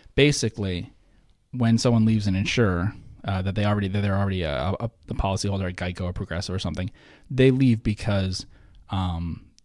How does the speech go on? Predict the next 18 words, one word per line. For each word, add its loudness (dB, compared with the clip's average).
either 0
they -4
get -6
married 4
or 0
there's, -4
there's -6
some -4
switch -6
that 0
way, -2
so -4
people -6
combine 4
it 2
that 0
way, 0
or 6